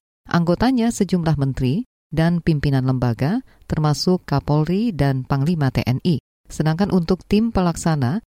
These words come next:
diatur dalam pasal tujuh Keputusan Presiden, ketuanya adalah Sekretaris Kemenko Polhukam Teguh Pujo Rumekso, Wakil Ketua dua adalah Makarim Wibisono.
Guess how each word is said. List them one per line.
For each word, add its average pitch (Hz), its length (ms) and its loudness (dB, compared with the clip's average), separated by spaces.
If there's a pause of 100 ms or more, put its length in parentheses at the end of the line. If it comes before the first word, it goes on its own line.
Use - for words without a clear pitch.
(120)
diatur 160 400 0
dalam 151 240 2
pasal 147 480 0
tujuh 202 400 0 (120)
Keputusan 139 600 -2
Presiden, 127 560 -2 (240)
ketuanya 175 480 0
adalah 135 400 0
Sekretaris 135 640 -2
Kemenko 147 440 -2
Polhukam 139 720 -2
Teguh 170 440 0
Pujo 135 600 0
Rumekso, 143 560 -2 (240)
Wakil 214 400 0
Ketua 202 400 2
dua 160 480 2
adalah 147 560 -2
Makarim 143 640 0
Wibisono. 139 640 0